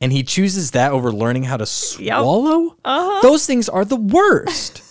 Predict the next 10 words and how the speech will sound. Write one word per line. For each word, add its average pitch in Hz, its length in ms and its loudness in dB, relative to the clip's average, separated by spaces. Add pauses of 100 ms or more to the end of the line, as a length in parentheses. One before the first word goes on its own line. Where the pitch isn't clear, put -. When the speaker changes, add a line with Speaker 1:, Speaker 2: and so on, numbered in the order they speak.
Speaker 2:
<laughs> - 1600 -10
Did 269 200 -10
you 302 200 -10
ever 254 360 -4
eat, 233 240 -6
like, 233 220 -6
the 233 280 -2
orange 214 380 -6
baby 185 320 -4
aspirin? 285 600 -10